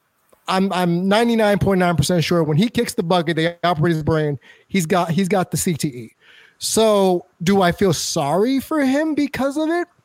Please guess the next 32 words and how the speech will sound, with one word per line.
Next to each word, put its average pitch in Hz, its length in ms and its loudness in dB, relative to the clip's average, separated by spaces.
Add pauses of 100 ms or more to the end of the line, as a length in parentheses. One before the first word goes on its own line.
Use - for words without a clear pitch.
(400)
No, 196 500 2 (380)
because 311 360 2
the 262 380 2
literal 262 420 2
medical 262 460 0
science 262 500 0
is 214 120 -4
telling 240 340 -2
you, 156 260 0 (200)
"Dude, 262 680 2 (440)
put 381 300 2
a 269 140 -2
mask 262 560 -2
on 170 320 -2 (180)
for 240 120 0
the 226 140 2
sake 240 340 -2
of 214 120 0
your 175 120 2
fellow 226 460 0
men 185 540 0
and 151 240 -4
women 175 380 0
and 127 240 -10
children 170 460 0 (160)
if, - 160 -10 (220)
if 165 140 -6
they 156 100 -4
do 151 200 -2 (300)
catch 156 220 -6
the 214 60 -4
virus. 202 420 2